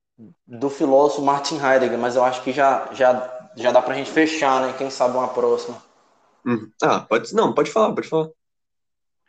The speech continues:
Speaker 1: É, que é o seguinte, tem um outro, tem um outro tédio, cara,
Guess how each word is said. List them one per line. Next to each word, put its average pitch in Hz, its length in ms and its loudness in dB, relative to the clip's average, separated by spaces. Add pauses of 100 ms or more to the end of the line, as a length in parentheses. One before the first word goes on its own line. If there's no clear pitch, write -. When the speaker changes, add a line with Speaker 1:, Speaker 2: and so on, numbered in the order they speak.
(200)
Speaker 1:
É, 117 680 2
que - 80 2
é - 20 6
o 143 60 2
seguinte, 175 640 -6
tem 156 180 4
um 202 200 6
outro, 175 420 2
tem 147 140 2
um 175 100 4
outro 180 260 4 (120)
tédio, 127 420 4
cara, 107 420 0